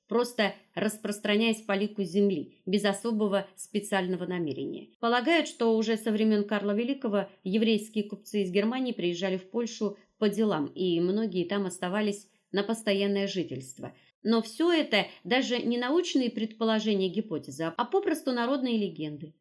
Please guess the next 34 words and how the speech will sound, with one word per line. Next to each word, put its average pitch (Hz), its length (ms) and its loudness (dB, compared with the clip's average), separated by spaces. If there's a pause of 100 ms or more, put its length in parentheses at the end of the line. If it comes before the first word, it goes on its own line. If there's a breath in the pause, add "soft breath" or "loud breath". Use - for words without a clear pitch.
(180)
потому 269 260 2
что 269 140 -4
документов 269 560 2 (180)
нет, 180 320 -2
вообще 196 380 -4
нет. 175 220 -8 (380)
Есть 302 520 -2
только 254 560 -2
еврейский 208 640 -2
фольклор. 175 600 -8 (380)
Клейер 294 380 6
входит 254 400 0
в - 40 -18
число 262 380 -2
наиболее 233 460 2
надежных 202 560 0
еврейских 190 500 -2
историков, 165 540 -8
и 185 60 -8
он 208 160 -2
говорит 185 400 -2
довольно 190 340 -2
честно. 156 560 -4 (140)
О 214 140 2
том, 254 260 0
как 220 240 0
и 196 40 0
когда 202 360 0
евреи 190 380 2
появились 180 500 0
в - 100 -20
Польше, 277 480 0 (160 loud breath)
не 247 160 4
существует 269 720 0